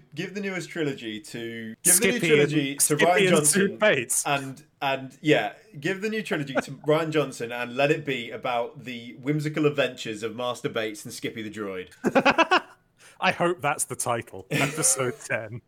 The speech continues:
Speaker 2: I think that's enough for the main talk. I've
Speaker 1: Yeah,
Speaker 2: got,
Speaker 1: so
Speaker 2: got,
Speaker 1: I've learned
Speaker 2: we
Speaker 1: a lot
Speaker 2: could
Speaker 1: today. I hope you all have as well.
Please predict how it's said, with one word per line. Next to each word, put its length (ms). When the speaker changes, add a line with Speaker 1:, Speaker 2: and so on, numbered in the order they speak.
Speaker 2:
I 80
think 240
that's 280
enough 260
for 140
the 180
main 420
talk. 460
I've 160
Speaker 1:
Yeah, 280
Speaker 2:
got, 100
Speaker 1:
so 400
Speaker 2:
got, 160
Speaker 1:
I've 100
learned 240
Speaker 2:
we 80
Speaker 1:
a 40
lot 100
Speaker 2:
could 80
Speaker 1:
today. 400
I 100
hope 240
you 160
all 120
have 180
as 120
well. 440